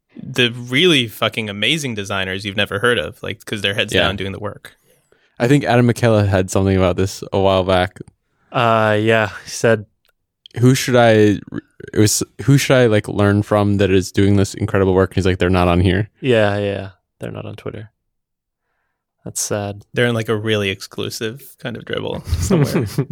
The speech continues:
Speaker 1: We're not
Speaker 2: They're on
Speaker 1: invited
Speaker 2: Twitter
Speaker 1: there.
Speaker 3: We don't
Speaker 2: too.
Speaker 3: know about it.
Speaker 1: Yeah, if
Speaker 2: Electric
Speaker 1: we've heard of you,
Speaker 2: Boogaloo.
Speaker 1: you can't come here.
Speaker 3: It's like, uh, that dating app that's for Ivy League people only.
Speaker 1: Ugh.
Speaker 3: Gross.
Speaker 2: Isn't there, like, a Tinder Pro or something?
Speaker 3: I think that's it. <laughs>
Speaker 1: <laughs>
Speaker 3: Or something.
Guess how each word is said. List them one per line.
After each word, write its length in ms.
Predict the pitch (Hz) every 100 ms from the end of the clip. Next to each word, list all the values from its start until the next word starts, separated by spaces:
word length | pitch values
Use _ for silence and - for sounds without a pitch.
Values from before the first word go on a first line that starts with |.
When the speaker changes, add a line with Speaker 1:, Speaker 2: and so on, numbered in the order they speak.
| -
Speaker 1:
We're 80 | 120
not 160 | 113
Speaker 2:
They're 140 | 131 131
on 100 | 120
Speaker 1:
invited 180 | -
Speaker 2:
Twitter 160 | 135 117
Speaker 1:
there. 60 | 123
Speaker 3:
We 100 | 131
don't 100 | 147
Speaker 2:
too. 80 | 131
Speaker 3:
know 200 | 123 127
about 340 | 120 113 110
it. 120 | 113
Speaker 1:
Yeah, 200 | 123 107 -
if 120 | 151
Speaker 2:
Electric 300 | 123 117 151
Speaker 1:
we've 80 | 117
heard 140 | 127 113
of 160 | 95
you, 100 | 85
Speaker 2:
Boogaloo. 120 | 65 98
Speaker 1:
you 60 |
can't 280 | - 95 87
come 200 | - 104
here. 120 | 87
Speaker 3:
It's 220 | 120 -
like, 340 | 110 104 101 110
uh, 220 | 101 98
that 400 | 101 101 110 110
dating 320 | 101 95 95
app 240 | 92 92 -
that's 160 | -
for 280 | - 95 95 101
Ivy 280 | 92 92
League 200 | 90 90 _ _
people 300 | 101 - 98
only. 360 | 95 95 98 98
Speaker 1:
Ugh. 360 | 131 - - - _ _
Speaker 3:
Gross. 240 | - 90 -
Speaker 2:
Isn't 160 | 113 147
there, 120 | 165
like, 140 | 165
a 40 | 120
Tinder 320 | - 117 120
Pro 320 | - 92 107
or 100 | 113
something? 480 | - 127 131 135 143 - _ _ _ _ _ _ _ _ _ _
Speaker 3:
I 40 |
think 120 | 127
that's 180 | 202 175
it. 320 | - 110 107 _
<laughs> 40 | - - - - - - 175
Speaker 1:
<laughs> 480 | 156 120 - - -
Speaker 3:
Or 40 |
something. 460 | - - - _